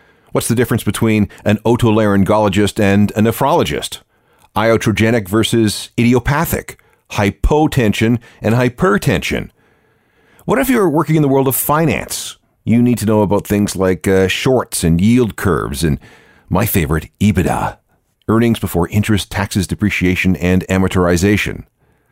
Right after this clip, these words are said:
Or maybe you're a coder. Think of all the jargon you use when you're working on a project.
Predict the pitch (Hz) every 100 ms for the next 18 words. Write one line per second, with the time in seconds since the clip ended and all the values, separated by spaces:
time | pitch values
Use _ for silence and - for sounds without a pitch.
0 | _ 123 131 123 120 139 170 - 208 240
1 | 82 - - 170 180 147 98 127 143 123
2 | 117 127 123 110 113 113 120 110 120 120
3 | 143 160 107 - -